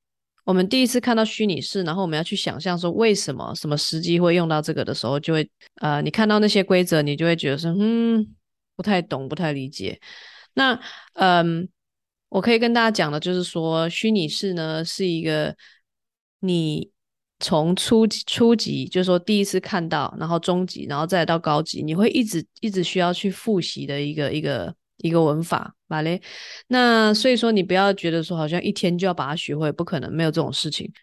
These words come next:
你就是要一直练习，一直练习。就算是你今天西文已经，呃，高级了，你还是会去，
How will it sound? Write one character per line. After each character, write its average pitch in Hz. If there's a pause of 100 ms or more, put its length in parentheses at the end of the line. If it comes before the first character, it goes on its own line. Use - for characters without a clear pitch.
(240)
你 160
就 170
是 185
要 175
一 196
直 175
练 175
习， 165
一 165
直 165
练 -
习。 -
就 214
算 202
是 202
你 165
今 165
天 165
西 165
文 139
已 135
经， 151 (580)
呃， 143
高 190
级 139
了， 147
你 170
还 151
是 170
会 165
去， 156